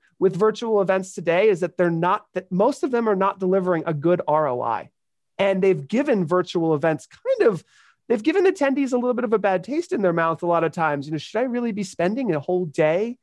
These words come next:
you know, just absorbing information in a passive one-way, you know,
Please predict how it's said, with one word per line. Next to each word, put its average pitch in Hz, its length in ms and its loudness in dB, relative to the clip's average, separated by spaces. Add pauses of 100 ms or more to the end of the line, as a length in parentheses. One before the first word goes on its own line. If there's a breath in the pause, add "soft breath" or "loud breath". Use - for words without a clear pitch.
(300)
you 180 80 -2
know, 170 100 4
just 180 240 0
absorbing 165 560 0
information 226 640 -2
in 160 100 2
a 143 40 2
passive 160 600 -4
one-way, 165 640 0 (320 soft breath)
you 175 120 2
know, 175 200 2